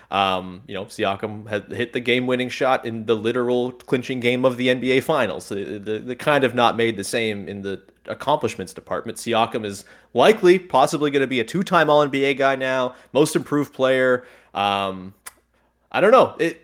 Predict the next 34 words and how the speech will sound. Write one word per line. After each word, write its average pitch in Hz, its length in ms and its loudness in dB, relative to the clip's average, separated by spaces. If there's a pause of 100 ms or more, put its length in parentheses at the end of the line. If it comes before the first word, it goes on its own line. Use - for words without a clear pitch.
(120)
it, 156 680 -12
answer 247 480 4
in 240 100 4
the 208 60 4
chat 220 460 4
if 147 140 -2
you'd 143 160 -4
like, 135 480 2
Chris 170 160 0
Bosh 147 340 2
or 131 60 -6
Pascal 135 400 -2
Siakam. 156 480 0
I 160 100 2
think 269 240 -4
I 240 140 6
lean 156 340 -4
Pascal 135 640 2
'cause 117 240 -8
I'm 135 240 0
less 131 220 -2
of 120 140 -4
a 117 280 2
sort 117 240 -6
of, 104 220 -4 (380)
uh, - 80 -12 (160)
adhering 123 540 -4
to 120 200 -8
the 107 360 -6
overall 110 440 -2
numbers 139 400 -8
case. 185 300 -2
And 151 80 0
also, 156 520 2